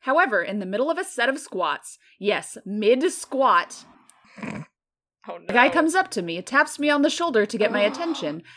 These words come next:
Speaker 1: and tells me that my nipples are poking through my shirt. I get really irritated because why the fuck is this guy staring at my nipples in the first place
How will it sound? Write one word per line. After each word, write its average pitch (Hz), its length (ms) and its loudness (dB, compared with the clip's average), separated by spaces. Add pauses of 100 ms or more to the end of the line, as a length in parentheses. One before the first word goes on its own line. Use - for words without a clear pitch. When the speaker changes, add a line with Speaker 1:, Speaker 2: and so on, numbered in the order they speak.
(120)
Speaker 1:
and 262 100 -2
tells 392 260 2
me 392 120 0
that 381 120 4
my 370 100 4
nipples 254 400 2
are 208 60 4
poking 247 360 0
through 247 120 2
my 247 120 6
shirt. - 380 0 (240)
I 349 80 8
get 320 200 6
really 302 440 6
irritated 214 640 2
because 196 460 -6
why 165 220 0
the 226 100 -2
fuck 254 260 -4
is 254 120 -6
this 262 220 -6
guy 254 160 2
staring 269 400 -2
at 262 100 -4
my 277 100 -2
nipples 302 320 0
in 302 100 -6
the 320 80 -2
first 370 340 -2
place 180 320 -4